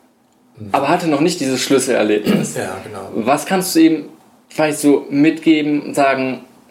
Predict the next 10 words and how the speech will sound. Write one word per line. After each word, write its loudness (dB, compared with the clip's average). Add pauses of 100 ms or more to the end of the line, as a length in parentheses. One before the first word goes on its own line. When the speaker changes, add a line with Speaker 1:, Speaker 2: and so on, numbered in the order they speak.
(760)
Speaker 2:
okay, -4
begib 0
dich -4
einfach -4
auf -14
die 0
Suche 2
oder 4
mach 0
das? -2